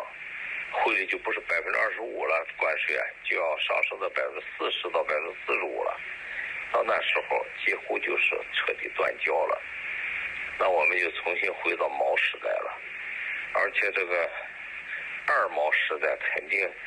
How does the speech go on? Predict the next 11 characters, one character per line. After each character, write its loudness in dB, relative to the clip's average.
不 0
如 -2
大 0
毛 -4
时 2
代， 0
拿 4
破 -2
仑 2
三 4
世， 0